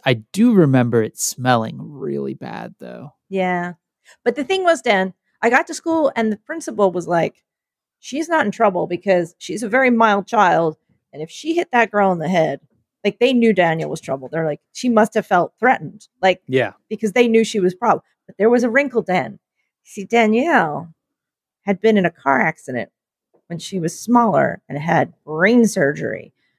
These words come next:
Speaker 2: So
Speaker 1: Oh.
Speaker 2: I hit someone over the head with a giant lunchbox who had had brain surgery. She was
Speaker 1: Oh,
Speaker 2: fine. Don't worry
Speaker 1: God.
Speaker 2: about it.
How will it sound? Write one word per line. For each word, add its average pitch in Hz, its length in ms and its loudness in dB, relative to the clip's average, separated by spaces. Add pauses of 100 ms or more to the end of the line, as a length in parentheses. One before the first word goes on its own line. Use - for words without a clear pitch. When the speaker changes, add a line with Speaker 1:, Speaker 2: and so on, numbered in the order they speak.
(200)
Speaker 2:
So 220 360 0 (280)
Speaker 1:
Oh. 285 140 0 (220)
Speaker 2:
I 311 280 2
hit 269 200 -4
someone 226 300 2
over 277 180 0
the 277 100 -2
head 196 200 2
with 190 120 -8
a 175 60 -6
giant 247 360 0
lunchbox 202 480 -2
who 196 80 -2
had 190 100 2
had 170 340 0
brain 170 440 0
surgery. 123 580 -8 (440)
She - 120 -12
was 302 120 -6
Speaker 1:
Oh, 320 60 4
Speaker 2:
fine. 180 180 2
Don't 220 140 0
worry 220 100 6
Speaker 1:
God. 202 60 2
Speaker 2:
about 165 180 2
it. - 60 -12